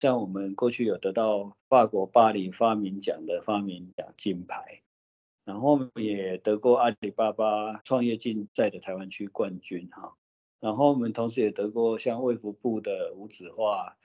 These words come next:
跟创意服务的双金奖。啊，最近的一次得奖是去年得到中华民国软协哈，软体协会的金像奖的前瞻技术冠军。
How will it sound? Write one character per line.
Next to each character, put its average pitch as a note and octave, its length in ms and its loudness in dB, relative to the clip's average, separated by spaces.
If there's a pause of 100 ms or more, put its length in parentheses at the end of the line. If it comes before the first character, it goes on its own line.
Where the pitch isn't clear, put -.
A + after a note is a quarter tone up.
(180)
跟 G#2 320 -2
创 A#2 260 -2
意 A2 160 -4
服 G2+ 300 -8
务 G#2 80 -2
的 F#2 160 -8
双 G2 320 -6
金 F#2+ 260 -8
奖。 - 280 -8 (300)
啊， C3+ 180 0
最 E3+ 240 8
近 F3 180 2
的 D3 80 6
一 C3 60 0
次 D3 240 -2
得 B2 160 4
奖 A2+ 220 -2
是 A#2+ 180 -6
去 A#2+ 240 -6
年 G2+ 240 -8
得 G2 140 -6
到 G#2+ 440 -2 (160)
中 C3 140 4
华 B2+ 100 8
民 A#2 160 4
国 A2 140 0
软 F#2+ 260 -4
协 D#2+ 400 -10
哈， F#2+ 120 -10
软 G2 180 -2
体 E2 460 -8 (160)
协 F#2 260 -6
会 G#2 220 0
的 F2 260 -6
金 A#2 240 -2
像 G2+ 240 -2
奖 - 220 -12
的 E2+ 260 -10
前 G2 220 -10
瞻 G2 160 -8
技 G2+ 200 -8
术 F#2 200 -10
冠 F2+ 300 -4
军。 - 280 -14